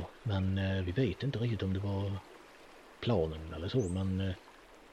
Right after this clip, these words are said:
har du något, eh, vi tänker göra nu? Annars går vi ner till båtarna och tar oss ut i vraket." "Ja, gör ni det?"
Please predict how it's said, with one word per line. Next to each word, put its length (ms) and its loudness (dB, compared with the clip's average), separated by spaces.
har 160 2
du 60 4
något, 560 2
eh, 300 4
vi 80 -2
tänker 240 6
göra 320 4
nu? 240 2
Annars 440 0
går 120 0
vi 120 6
ner 160 2
till 260 -4
båtarna 540 -2
och 160 -8
tar 120 0
oss 140 2
ut 240 2
i 20 0
vraket." 600 -4
"Ja, 160 -2
gör 200 12
ni 80 2
det?" 140 0